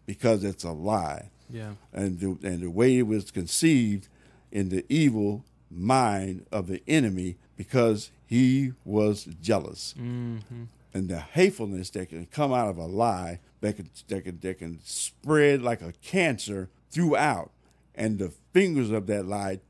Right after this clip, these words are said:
Speaker 1: not only touching that individual that has perpetrated that lie, but the people that get caught up and destroyed because of that lie.
Speaker 2: Wow.
Speaker 1: Nations,
Speaker 2: Yeah.
Speaker 1: peoples, just destroyed. That's why God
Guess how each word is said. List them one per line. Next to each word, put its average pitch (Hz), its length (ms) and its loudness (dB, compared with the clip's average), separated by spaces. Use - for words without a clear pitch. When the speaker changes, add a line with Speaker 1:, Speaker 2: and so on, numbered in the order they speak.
Speaker 1:
not 139 260 2
only 143 200 0
touching 110 500 -4
that 131 200 0
individual 113 680 0
that 104 200 -2
has 101 320 -6
perpetrated 120 600 0
that 92 200 -8
lie, 90 340 -8
but 123 160 0
the 127 60 -6
people 156 340 -2
that 123 120 0
get 123 260 -6
caught 175 380 2
up 160 240 -2
and 117 440 2
destroyed 139 680 4
because 175 360 0
of 120 60 -4
that 92 180 -4
lie. 80 360 -10
Speaker 2:
Wow. - 240 -20
Speaker 1:
Nations, 123 680 0
Speaker 2:
Yeah. 113 200 -16
Speaker 1:
peoples, 113 500 2
just 190 200 4
destroyed. 139 640 0
That's - 260 2
why 156 260 2
God 131 480 2